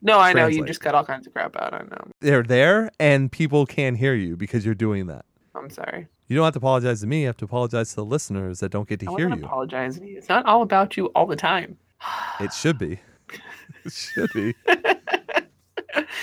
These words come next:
Speaker 1: So, Black Cube, he walks into woman inside.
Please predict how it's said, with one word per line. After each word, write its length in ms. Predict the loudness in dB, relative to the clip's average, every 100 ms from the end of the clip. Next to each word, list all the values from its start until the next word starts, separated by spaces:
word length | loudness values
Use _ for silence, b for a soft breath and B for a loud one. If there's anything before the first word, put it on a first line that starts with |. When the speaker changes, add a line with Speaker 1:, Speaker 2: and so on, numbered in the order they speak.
| B B B
Speaker 1:
So, 760 | 0 8 10 12 10 8 2 -10 -12
Black 380 | -2 0 0 -2
Cube, 420 | -10 -4 -2 -2
he 100 | -6
walks 320 | 2 2 0
into 320 | -8 -6 -4 -4
woman 320 | -4 -4 -4
inside. 520 | -6 -4 -2 -2 -4